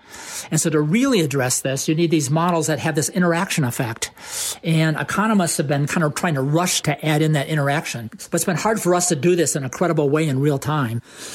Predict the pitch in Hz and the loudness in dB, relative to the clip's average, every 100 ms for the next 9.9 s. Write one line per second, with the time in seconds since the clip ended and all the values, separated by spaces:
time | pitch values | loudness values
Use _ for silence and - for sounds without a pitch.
0 | - - - - 156 156 147 151 151 160 | -12 -12 -8 -2 0 2 2 2 2 2
1 | 160 147 156 175 - - 170 170 180 175 | 0 0 0 0 0 -2 -2 0 2 4
2 | 165 143 156 185 175 147 135 127 147 139 | 4 2 2 0 0 0 0 0 0 0
3 | 147 143 160 156 156 139 170 151 135 - | -2 0 0 2 2 2 0 0 0 0
4 | 147 143 165 156 - 170 180 131 - 131 | 0 2 2 0 0 2 2 0 0 0
5 | 127 180 165 135 - 185 135 127 127 - | 0 2 2 0 0 0 0 -2 -2 0
6 | 180 - 143 120 123 131 123 123 175 165 | -2 0 0 0 0 -2 0 0 0 2
7 | 160 151 147 156 147 151 143 143 147 - | 2 2 2 0 2 2 4 2 0 -2
8 | 147 139 123 147 139 135 131 - 147 139 | 0 2 0 0 0 0 -2 -2 -2 -2
9 | 131 120 143 131 104 - 139 127 | -2 -2 -2 -2 -2 0 0 -2